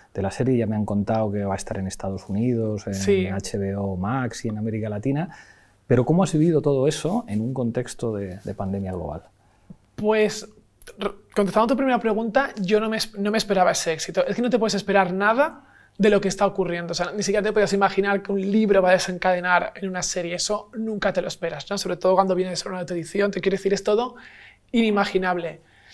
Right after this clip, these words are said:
Speaker 2: Yo lo que tenía certeza es que la serie iba a estar bien hecha, ¿no? Es decir, que iba a estar bien tratada, iba a estar hecha con cariño, se iba a cuidar el personaje de Cristina, no iba a ser una parodia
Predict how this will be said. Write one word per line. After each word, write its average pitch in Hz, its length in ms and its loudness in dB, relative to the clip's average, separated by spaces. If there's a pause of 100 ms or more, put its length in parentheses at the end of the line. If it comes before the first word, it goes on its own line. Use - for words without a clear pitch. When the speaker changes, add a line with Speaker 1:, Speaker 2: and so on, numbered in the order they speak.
(360)
Speaker 2:
Yo 214 140 6
lo 269 80 10
que 269 60 6
tenía 247 200 4
certeza 208 340 2
es 247 80 0
que - 100 -8
la 180 60 0
serie 196 240 2
iba 214 100 4
a - 20 6
estar 202 200 0
bien 170 160 -2
hecha, 160 300 -6
¿no? 180 100 -2
Es 190 60 0
decir, 170 260 -4
que - 80 0
iba 175 80 4
a 175 80 0
estar 185 240 6 (320)
bien 214 480 4
tratada, 175 520 6
iba 180 100 4
a - 20 4
estar 185 160 0
hecha 196 340 2 (320)
con 208 220 2
cariño, 185 420 6
se 180 120 2
iba 190 100 8
a 190 40 4
cuidar 196 240 6
el 202 60 4
personaje 196 380 0
de 190 100 4
Cristina, 180 520 0
no 185 100 -2
iba 208 140 6
a - 20 0
ser 214 220 2
una 202 200 0
parodia 180 720 2